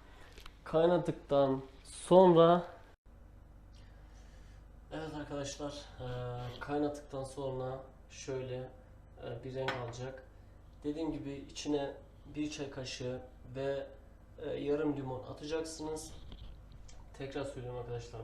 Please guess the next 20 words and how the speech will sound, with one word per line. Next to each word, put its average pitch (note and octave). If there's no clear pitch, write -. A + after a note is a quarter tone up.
bunu C3+
lütfen A#2+
gece C3
uyumadan, C3
yani B2+
gece C3+
uykuya C3+
yatmadan C3
yarım D#3
saat, A#2+
bir D3
saat C3
önce B2+
tüketeceksiniz C#3
bir C#3
bardak. C#3
Sakın D3+
kahvaltıda C3+
veya B2+
öğlede B2+